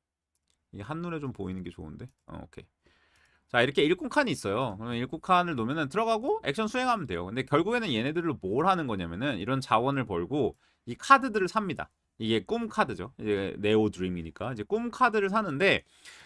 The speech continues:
여기 위에 이렇게 이 별을 올려서 업그레이드 같은 걸 해야 돼요. 그럼 별을 놓아가지고 이렇게 업그레이드를 하잖아요.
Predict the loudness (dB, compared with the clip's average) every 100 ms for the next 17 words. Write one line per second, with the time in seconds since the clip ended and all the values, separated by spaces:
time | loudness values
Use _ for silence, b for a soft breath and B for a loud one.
0 | B 8 8 10 6 6 8 10 10 8
1 | 6 6 6 6 4 2 4 8 10 12
2 | 12 12 12 10 10 10 10 10 10 8
3 | 6 6 6 2 -2 2 4 6 8 6
4 | 4 -2 0 2 0 0 -4 -8 _ _
5 | _ 2 4 10 10 12 8 8 8 8
6 | 6 4 2 4 2 2 2 2 2 0
7 | 0 2 2 0